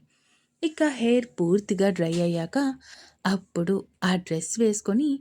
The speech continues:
హెయిర్ మొత్తాన్ని లూజ్గా వదిలేసి ఇయర్ రింగ్స్ పెట్టి ఒక చేతికి వాచ్,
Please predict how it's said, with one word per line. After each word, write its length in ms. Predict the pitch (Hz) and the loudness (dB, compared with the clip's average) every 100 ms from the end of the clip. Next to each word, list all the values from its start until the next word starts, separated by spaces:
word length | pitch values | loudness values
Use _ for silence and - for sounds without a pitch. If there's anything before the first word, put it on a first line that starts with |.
| _ - _ - | _ -20 _ 0
హెయిర్ 260 | 370 381 339 | 4 4 4
మొత్తాన్ని 600 | 269 247 240 220 220 214 175 | 2 0 0 2 4 2 0
లూజ్గా 480 | 165 190 214 - 190 | 0 -2 -2 -4 -2
వదిలేసి 600 | 175 - 170 165 - 175 180 _ - _ _ - | -2 -4 -4 -2 -2 -2 -2 _ -20 _ _ -4
ఇయర్ 300 | 175 180 226 | 0 0 2
రింగ్స్ 300 | 220 220 - | 2 2 -2
పెట్టి 400 | 170 165 - 277 277 _ _ _ | -6 -4 -2 -2 -2 _ _ _
ఒక 200 | - 403 | -2 2
చేతికి 560 | 381 - 294 269 247 240 | 0 2 0 0 -2 0
వాచ్, 460 | 180 160 165 175 | 0 -2 -6 0